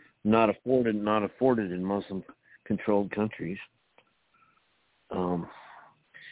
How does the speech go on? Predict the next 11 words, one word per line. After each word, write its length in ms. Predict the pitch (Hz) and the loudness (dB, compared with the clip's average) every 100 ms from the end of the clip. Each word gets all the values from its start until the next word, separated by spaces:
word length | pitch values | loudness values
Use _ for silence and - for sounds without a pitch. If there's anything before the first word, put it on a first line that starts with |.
| - _ | -20 _
and 100 | 107 | 2
Iran's 440 | 98 104 123 127 95 | 4 6 6 4 2
a 60 | |
whole 180 | 92 104 | 0 0
nother 240 | 98 85 | 0 -2
problem, 500 | 80 - 113 113 98 90 - | -4 2 4 4 0 -4 0
too, 260 | 127 101 | 2 2
because 380 | 95 - 98 92 - _ _ _ _ _ _ - | -2 -8 -8 -8 -12 _ _ _ _ _ _ -8
the 80 | 101 | -8
caliphate, 840 | - 127 160 135 - 87 85 90 | 0 2 4 2 -2 -8 -8 -6
oh, 120 | 123 | -6